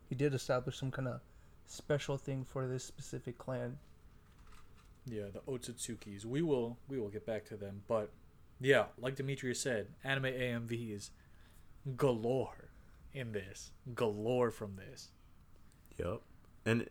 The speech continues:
Speaker 3: I think what, what
Speaker 2: Um,
Speaker 3: makes this arc very special is,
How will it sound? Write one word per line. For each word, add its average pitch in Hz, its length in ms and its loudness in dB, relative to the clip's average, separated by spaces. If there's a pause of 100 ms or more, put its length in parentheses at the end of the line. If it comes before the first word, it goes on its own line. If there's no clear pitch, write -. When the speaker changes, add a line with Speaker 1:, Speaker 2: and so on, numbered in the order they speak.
Speaker 3:
I 101 100 6
think - 320 0
what, 101 220 2
what 101 80 6
Speaker 2:
Um, 95 80 4
Speaker 3:
makes 101 200 2
this 95 160 2
arc 92 220 2
very 87 360 4
special 87 640 0
is, 80 580 0